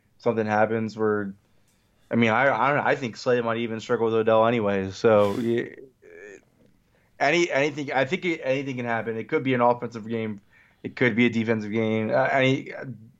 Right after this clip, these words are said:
I, the way that both these teams are constructed is kinda similar. So,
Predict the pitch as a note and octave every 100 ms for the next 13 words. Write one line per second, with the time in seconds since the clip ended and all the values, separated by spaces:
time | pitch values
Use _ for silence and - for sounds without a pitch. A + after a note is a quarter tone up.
0 | - - A3+ B3 A3 - _ _ _ _
1 | _ E3 F#3 C4 A#3+ F#3+ C#3+ D#3 F3+ F3+
2 | - - G#3 D#3 C#3+ - E3+ F3 B2 D#3
3 | B2+ - C#3+ B2+ A#2 A2 C3